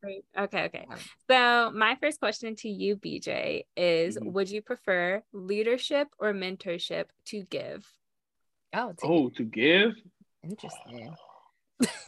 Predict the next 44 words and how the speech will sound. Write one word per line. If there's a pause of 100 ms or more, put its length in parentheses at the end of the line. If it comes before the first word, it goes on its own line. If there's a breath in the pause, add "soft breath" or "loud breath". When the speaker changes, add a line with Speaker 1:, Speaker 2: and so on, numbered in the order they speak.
(180)
Speaker 3:
I
would
Speaker 2:
<laughs>
Speaker 3:
say
mentorship. (360)
Uh,
I
like
helping
people, (460)
uh,
Speaker 1:
Yeah.
Speaker 3:
get
through (100)
things.
Uh,
I
don't,
I
mean, (320 loud breath)
I
like
the
leadership
aspect
of
it, (180)
having
a
vision. (280 soft breath)
Um,
but
if
I
can
help
somebody
get
to
their
goal,
I,
I, (240)
I